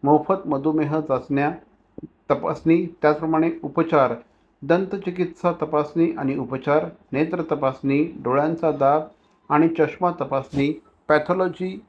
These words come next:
रक्त तपासणी तसंच लॅब तपासणी, फिजिओथेरपी,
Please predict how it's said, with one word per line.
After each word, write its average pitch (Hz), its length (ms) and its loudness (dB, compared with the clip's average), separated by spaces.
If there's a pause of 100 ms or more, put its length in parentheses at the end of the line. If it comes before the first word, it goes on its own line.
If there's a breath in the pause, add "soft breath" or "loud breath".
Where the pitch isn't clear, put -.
रक्त 135 220 -2
तपासणी 156 600 0
तसंच 151 400 2 (920)
लॅब 180 340 4 (100)
तपासणी, 139 520 -2 (260)
फिजिओथेरपी, 165 840 0